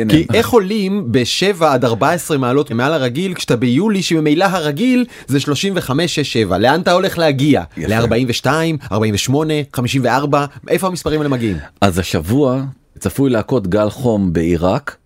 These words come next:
Speaker 1: והטמפרטורות שם הולכות להגיע לחמישים מעלות. אתה אומר
Speaker 2: חמסין, מילולית.
Speaker 1: וואלה, ממש, אמיתי. כאילו, זה
Speaker 2: כן.
Speaker 1: הולכת להיות הטמפרטורה, ואתה אומר, "וואו, חמישים מעלות", זה כאילו מספר שאתה בכלל לא יודע איך, איך סופרים אותו ואיך מודדים
Speaker 2: כן.
Speaker 1: אותו. זה עוד כלום לעומת מה שקרה באיראן שבוע שעבר. אתה
Speaker 2: מאה חמישים ושתיים מעלות.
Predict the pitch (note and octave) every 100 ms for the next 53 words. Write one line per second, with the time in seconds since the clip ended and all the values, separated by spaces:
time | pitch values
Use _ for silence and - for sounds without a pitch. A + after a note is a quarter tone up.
0 | _ - E2+ F2 D#2 E2+ F2+ C3+ C3 B2+
1 | G#2 F#2 A#2 F#2 F2 G#2+ A#2+ F#2+ G2 G2
2 | B2+ A2 F#2 D#2 - - - F#2 F#2+ G#2
3 | - - B2 A2+ F3 D#3+ G2 F#2+ G#2 A2+
4 | B2 A2 - - D#2+ E2+ E2 E2 D#2 E2+
5 | G#2+ D#2 - - F2+ F#2 - A#2 - F#2
6 | F2+ A2+ A2+ B2+ G#2+ G#2+ F2 F2 D2 E2+
7 | A2+ A2 F2+ G2+ F#2+ F#2+ F2 E2 A2+ G2
8 | F#2 F2 F2+ E2+ E2+ G#2+ G#2+ F#2+ G#2 G#2+
9 | A2 - G#2 - G#2 - B2 A2 G#2 G#2+
10 | F#2+ B2+ D#3+ A#2 F#2+ G2+ - - - -
11 | _ _ - G2 G2 - D#3+ G#3+ F#3+ F#3
12 | - G2 A#2+ B2 B2 C3+ A#2 A#2+ A2 G#2
13 | F#2+ C3 - F#2 G#2 A2 F#2+ D#2+ E2 D#2
14 | D2+ - C3+ F#3+ A3 G3+ G#3 G#3 A3+ A3+
15 | G#3+ E3+ A2